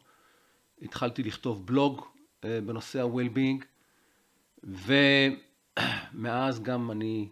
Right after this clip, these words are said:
כותב טור קבוע במגזין פורבס, ואני מזמין אתכם, אה, לקרוא את המאמרים שלי בנושאים של well-being. ונושא הפודקאסטינג הוא עוד, אה,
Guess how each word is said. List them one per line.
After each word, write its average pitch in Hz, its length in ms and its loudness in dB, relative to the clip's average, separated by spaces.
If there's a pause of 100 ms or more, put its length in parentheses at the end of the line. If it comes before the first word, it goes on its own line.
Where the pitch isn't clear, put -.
כותב - 240 -12
טור - 320 -8
קבוע 110 580 -2
במגזין 104 540 -8
פורבס, 143 640 0 (840)
ואני 101 180 -8
מזמין 104 360 -6
אתכם, 107 420 -6
אה, 101 280 -6 (720)
לקרוא 113 380 -2
את 113 100 -8
המאמרים 104 480 -4
שלי 120 280 -4
בנושאים 113 460 -8
של 110 200 -6
well-being. 113 600 -2 (1300)
ונושא 147 1160 2
הפודקאסטינג 135 880 0
הוא - 260 -8
עוד, 127 300 -2
אה, 120 260 4